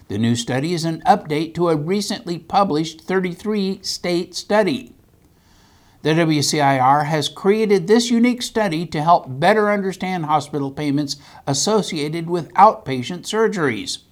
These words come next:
The report claims that states with percent of charge based fee regulations or no fee schedules had the highest payments to hospitals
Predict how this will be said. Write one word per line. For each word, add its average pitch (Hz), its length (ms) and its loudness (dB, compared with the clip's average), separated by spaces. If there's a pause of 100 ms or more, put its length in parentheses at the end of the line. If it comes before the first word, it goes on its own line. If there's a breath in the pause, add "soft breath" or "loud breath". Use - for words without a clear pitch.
(760 loud breath)
The 185 60 4
report 202 420 6
claims 180 640 -2
that 156 300 -4
states 190 460 -4
with 165 320 -2 (220 soft breath)
percent 220 540 0
of 202 180 -4
charge 160 580 2
based 147 380 -2
fee 196 180 -2
regulations 120 840 -4
or 170 380 4 (260 loud breath)
no 214 400 8
fee 170 240 -2
schedules 139 600 -4
had 160 240 0
the 165 80 6
highest 240 580 0
payments 151 540 -2
to 135 80 -8
hospitals 127 760 -2